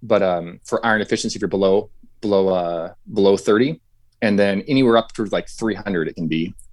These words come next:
But I would personally suggest if a patient had a, a ferritin of two fifty or more,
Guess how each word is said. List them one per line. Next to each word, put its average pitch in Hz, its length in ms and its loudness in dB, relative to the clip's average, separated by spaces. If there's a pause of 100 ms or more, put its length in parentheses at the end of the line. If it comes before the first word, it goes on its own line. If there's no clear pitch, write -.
(160)
But 120 260 4
I 110 180 4
would 127 220 4 (140)
personally 135 400 -2
suggest 90 640 -6 (760)
if 120 80 -6
a 117 60 -6
patient 143 300 0
had 120 120 2
a, 110 220 4
a 90 380 -2 (140)
ferritin 117 360 0
of 92 140 -6 (120)
two 127 160 -4
fifty 117 300 -2
or 104 60 0
more, 107 400 0